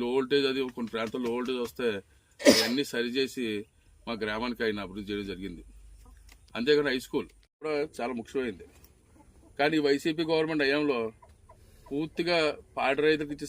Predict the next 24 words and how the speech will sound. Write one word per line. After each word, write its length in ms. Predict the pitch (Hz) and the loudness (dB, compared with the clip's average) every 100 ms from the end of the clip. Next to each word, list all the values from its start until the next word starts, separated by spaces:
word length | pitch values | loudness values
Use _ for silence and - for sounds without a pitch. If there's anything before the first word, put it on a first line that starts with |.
| 127 | -6
సబ్సిడీలు 360 | 117 - 147 143 | -4 0 2 4
కానీ, 200 | 139 143 151 _ - - - - - - | 2 0 -4 _ -20 -20 -20 -20 -20 -20
ప-, 180 | - - - - - - 107 | -16 -16 -18 -20 -20 -16 -4
వ్యాక్సిన్స్ 400 | 107 123 - 165 - | -2 -2 -2 -10 -2
కానీ, 240 | 139 139 139 147 - - | -2 0 -2 -4 -14 -6
ఇన్సూరెన్స్లు 560 | 113 117 151 156 147 147 139 | -6 -2 -2 -2 -2 0 0
కానీ 180 | 139 143 110 | 2 -2 -2
అన్నీ 300 | 120 156 175 156 | -4 -2 0 4
కూడా 140 | 151 147 | 4 2
తీసేసి 420 | 131 143 135 131 117 113 - - - - | -2 -2 -2 -2 -2 -4 -12 -20 -20 -6
పాడి 240 | 123 131 143 | 0 0 6
రైతులకు 260 | 151 143 139 | 4 4 -4
ఎంతో 180 | 123 117 139 | -4 0 0
అన్యాయం 220 | 120 127 120 | 0 -2 -2
చేశారు. 260 | 107 110 - - - - - - - | -4 -8 -10 -20 -20 -20 -20 -20 -4
కానీ 160 | 135 151 - | 0 0 0
కూటమి 260 | 131 139 151 | 0 0 2
ప్రభుత్వం 240 | 156 151 | 0 0
వచ్చిన 160 | 135 147 139 | -2 -2 -2
తర్వాత 300 | 135 135 127 101 92 - - - - - - - - - - - - - | 0 -2 -2 -4 -8 -16 -20 -20 -20 -20 -20 -20 -20 -20 -20 -20 -20 0
వ్యాక్సి-, 340 | - - - 135 | 6 6 4 -2
వ్యాక్సినేషన్ 460 | 123 131 156 151 147 | -2 -2 0 -2 -2
స్టార్ట్ 220 | 147 139 143 | -2 -2 -2
చేశారు. 320 | 139 147 147 | 4 4 4